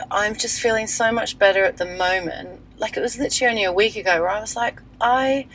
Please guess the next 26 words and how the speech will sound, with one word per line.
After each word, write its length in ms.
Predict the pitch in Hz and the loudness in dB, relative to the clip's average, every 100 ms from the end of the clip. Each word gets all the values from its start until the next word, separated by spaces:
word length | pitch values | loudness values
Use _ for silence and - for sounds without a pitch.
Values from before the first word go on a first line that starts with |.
| - - - - - - - | -18 -18 -18 -20 -20 -20 -8
am 180 | 226 220 | -6 -2
gonna 260 | 220 220 | -2 -2
make 340 | 214 202 196 - | 0 0 -2 -4
more 160 | 202 | -6
effort 360 | - 185 - 180 - | -4 -4 0 0 -2
in 80 | 185 | -2
my 140 | 175 | 0
appearance 580 | 175 - 190 185 165 - | 0 -2 0 0 0 -4
because 260 | - - 240 | -12 -8 -4
I'm 140 | 240 | -2
allowed 440 | 240 226 196 208 | 0 2 2 2
to. 140 | - 190 | 0 -2
It's 140 | 175 | -2
okay 600 | 214 226 - - 185 202 | -6 -8 -8 -2 0 0
that 120 | 190 | 0
I 100 | 190 | 0
want 440 | 185 175 180 175 - | -2 -2 -4 -4 -10
to 100 | 196 | -6
look 400 | 185 170 - - - - - - - - - - - - | -4 -4 -4 -18 -20 -20 -20 -20 -20 -20 -20 -20 -20 2
good, 360 | - 233 - - - - | 8 8 6 -6 -14 -6
whatever 300 | 190 190 185 | 2 2 2
good 220 | 190 190 | 0 -2
means 400 | 190 196 160 156 - | 0 0 2 -2 -4
to 140 | 190 | -2
you." 300 | 180 196 160 - - - - - - - - | 2 2 2 -6 -18 -16 -12 -12 -12 -14 -4
And, 480 | 233 240 240 247 - | 4 4 4 0 -4